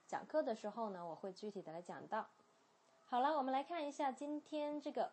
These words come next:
er的发音方法，就是呢，把你舌中部呢，略略的隆起，双唇呢，稍扁，口头的肌肉呢，较紧张。好，再来发一遍，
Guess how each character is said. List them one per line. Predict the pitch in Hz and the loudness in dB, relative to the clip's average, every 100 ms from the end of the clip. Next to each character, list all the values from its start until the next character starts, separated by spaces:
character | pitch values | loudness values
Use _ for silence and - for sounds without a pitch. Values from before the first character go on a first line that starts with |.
| - | 2
er | - 330 214 | 4 4 2
的 | 196 | 0
发 | 214 208 | 0 -2
音 | 220 | -2
方 | 240 262 | -2 -2
法， | - 170 | 0 0
就 | 165 185 | 0 -4
是 | 185 214 190 | -6 -6 -4
呢， | 175 170 | -4 -6
把 | 160 | -6
你 | 196 180 | -6 -6
舌 | - 165 185 | -6 -6 -4
中 | 262 285 | -4 -4
部 | 294 285 | -2 -2
呢， | 233 214 220 - - | -2 -2 -4 -8 -14
略 | 233 247 | -4 -2
略 | 233 220 | 0 0
的 | 170 | -2
隆 | 156 160 226 | -4 -4 -6
起， | 254 - 160 151 - - - - _ - | -8 -12 -10 -10 -12 -20 -20 -20 _ -4
双 | 330 330 339 | 2 2 0
唇 | 302 214 226 | -2 0 0
呢， | 269 269 277 - - _ _ - - | 0 0 -2 -8 -20 _ _ -20 -8
稍 | - 202 208 | 0 2 2
扁， | - 185 131 - - | 0 -4 -4 -8 -8
口 | - 175 | -4 -2
头 | 202 | 0
的 | 220 208 | 2 0
肌 | 190 226 | 0 -2
肉 | 247 247 | 2 2
呢， | 220 190 190 | 2 0 -4
较 | 190 220 202 175 175 | 0 4 6 4 2
紧 | - 170 110 | -4 -8 -6
张。 | - 285 320 - _ _ _ _ _ _ _ - | -2 -2 -2 -12 _ _ _ _ _ _ _ -8
好， | 185 180 - | -2 -2 -2
再 | - 208 | -2 0
来 | 190 | 0
发 | 214 254 | 0 0
一 | 226 | 0
遍， | 214 262 180 | 0 -2 -2